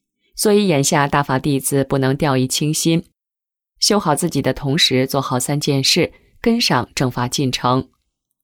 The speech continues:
通过这次大难，反过来检验一下自己，还有哪些地方修得不到位，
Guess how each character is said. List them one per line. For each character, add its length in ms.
通 160
过 140
这 100
次 140
大 180
难， 380
反 240
过 120
来 220
检 220
验 180
一 80
下 220
自 160
己， 360
还 160
有 80
哪 160
些 160
地 140
方 240
修 200
得 120
不 100
到 200
位， 260